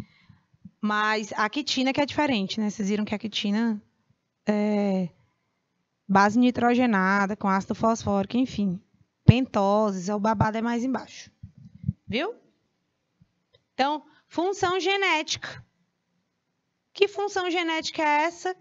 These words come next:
que esses polissacarídeos fazem? Bom,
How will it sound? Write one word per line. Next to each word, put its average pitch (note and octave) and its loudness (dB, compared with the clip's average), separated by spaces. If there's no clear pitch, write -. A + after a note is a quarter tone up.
que B3+ -6
esses A#3 -4
polissacarídeos A#3+ -4
fazem? B3+ -4
Bom, G#3+ 4